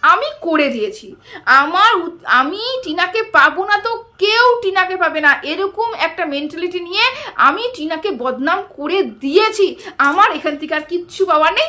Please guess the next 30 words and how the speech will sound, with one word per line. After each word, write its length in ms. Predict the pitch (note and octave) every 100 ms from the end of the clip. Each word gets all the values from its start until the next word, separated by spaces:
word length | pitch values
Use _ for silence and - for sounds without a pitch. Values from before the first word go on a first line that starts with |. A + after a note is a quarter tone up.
| - - -
টিনা 320 | F#4 A4 G#4+
একটা 160 | G#4+
মেয়ে, 320 | E4+ D4+ A4 A#4
তার 280 | F#4 F4+ C#4+
ইজ্জতই 360 | C4 A#3+ G#4
সব 240 | G#4+ D#4+ -
থেকে 180 | F4+ E4
বড় 260 | B3+ D#4+
জিনিস, 280 | F4 C5 D#5+ - A3+
যেটা 320 | A3 F#4 G#4+
আমি 220 | F4 A4
খান 340 | - C#4+ C#4 C#4
খান 240 | E4+ D4+
করে 220 | C#4 A#3
দিয়েছি। 420 | A3 G#3+ - F3 - _ _ _ _ - D4
এই 180 | C#4 E4+
কাজটাই 400 | F4+ F4+ - A#4
তো 60 | C5
ফোকলা 280 | A4 - A#4
করতে 280 | A4+ A#4 B4
এসেছিল, 400 | B4 - D4 F#3 - - A#3
এটা 180 | A#3+
করেছে 460 | D#4+ - F#4+ A4+ A#4 C5+ F5 - - _ -
ফোকলা। 300 | G4+ G4+ B4+
আর 260 | - -
কোনো 420 | F4 - A#4 C5 C5
কেসের 320 | D#4 F#4 E4
মধ্যে 220 | D#4+ E4+
জড়াবে 540 | B3 B3 B3+ C4+ C4
না 440 | A#3+ B3+ C4 F3+